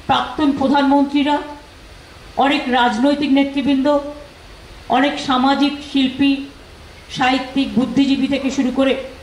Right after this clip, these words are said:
বিশ্ববরেণ্য, বিশ্বমান্য অনেক মানুষই এখানে এসে, এসছেন এবং তাদের পদার্পণ হয়েছে। এবং বিশেষ করে আব্দুল কালাম থেকে শুরু করে,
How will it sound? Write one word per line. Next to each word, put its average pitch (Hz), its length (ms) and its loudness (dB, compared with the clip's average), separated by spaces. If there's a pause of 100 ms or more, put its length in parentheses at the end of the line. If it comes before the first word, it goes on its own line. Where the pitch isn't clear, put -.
(520)
বিশ্ববরেণ্য, 247 800 2
বিশ্বমান্য 226 880 0 (640)
অনেক 247 220 2 (100)
মানুষই 240 480 0 (640)
এখানে 262 360 0
এসে, 240 400 0 (440)
এসছেন 285 360 0
এবং 269 220 2
তাদের 254 260 0 (100)
পদার্পণ 240 540 0
হয়েছে। 202 420 0 (1120)
এবং 285 280 2
বিশেষ 285 280 2
করে 320 260 0
আব্দুল 285 500 0
কালাম 285 360 2
থেকে 285 200 -6
শুরু 277 200 -4
করে, 277 300 0